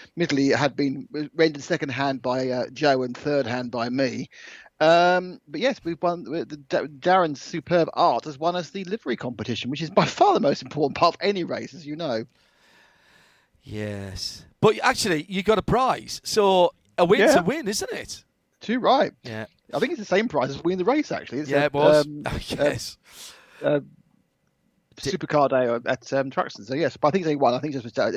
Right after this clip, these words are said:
Speaker 1: obviously it, it would be for Darren 'cause he did do all the work.
Speaker 2: Uh, by
Speaker 1: I
Speaker 2: the
Speaker 1: mean
Speaker 2: way,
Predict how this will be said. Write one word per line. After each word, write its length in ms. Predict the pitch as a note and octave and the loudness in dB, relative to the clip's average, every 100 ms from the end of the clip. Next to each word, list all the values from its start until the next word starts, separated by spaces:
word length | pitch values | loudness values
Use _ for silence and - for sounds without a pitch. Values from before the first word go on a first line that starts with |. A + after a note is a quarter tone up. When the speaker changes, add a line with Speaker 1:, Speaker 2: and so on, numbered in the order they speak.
| D3+ | 2
Speaker 1:
obviously 320 | D#3+ C#3 C#3 | 2 0 -2
it, 280 | B2+ C#3+ D3 | 0 0 -2
it 120 | E3 D3 | -6 -6
would 100 | C3+ | -4
be 80 | |
for 60 | C3+ | -2
Darren 220 | C3 C#3+ | 4 4
'cause 80 | C3+ | 4
he 80 | D3+ | -2
did 140 | D3 | -2
do 120 | D#3 D3+ | 0 2
all 120 | C#3 | 0
the 60 | |
work. 380 | D3 C3+ G#2 - - - | 2 4 2 -2 -12 -6
Speaker 2:
Uh, 80 | C#3+ | -4
by 200 | - E3+ | 4 4
Speaker 1:
I 20 | |
Speaker 2:
the 60 | E3 | 6
Speaker 1:
mean 60 | D#3+ | 4
Speaker 2:
way, 160 | D3 | 2